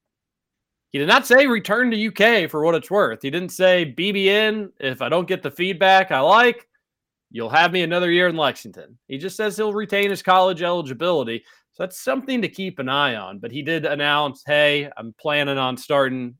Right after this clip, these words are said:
a new chapter. If it doesn't happen,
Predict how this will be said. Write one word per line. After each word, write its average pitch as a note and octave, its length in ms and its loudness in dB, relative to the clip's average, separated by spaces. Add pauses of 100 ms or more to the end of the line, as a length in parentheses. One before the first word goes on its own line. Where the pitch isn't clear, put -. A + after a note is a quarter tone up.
a C3 80 -8
new B2 120 -6
chapter. F#3 720 0 (440)
If A2+ 140 -10
it G#2 160 -14
doesn't E3+ 300 2
happen, D#3 680 0